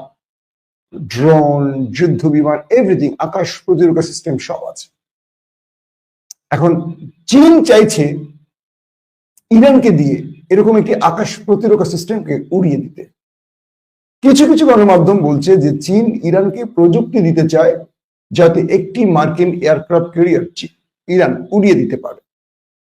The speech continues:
ইরানের বক্তব্য হলো যে তারা এখনই ওড়াবে, মানে একটি বৃহৎ দেশকে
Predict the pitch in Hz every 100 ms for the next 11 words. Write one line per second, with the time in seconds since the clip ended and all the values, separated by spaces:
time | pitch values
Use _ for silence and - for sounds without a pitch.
0 | _ _ _ _ 185 202 226 226 170 170
1 | 208 180 190 196 208 208 - _ _ _
2 | _ _ - 139 156 147 165 175 156 156
3 | 190 202 131 156 175 156 117 139 151 -
4 | 156 - 127 135 170 185 151 -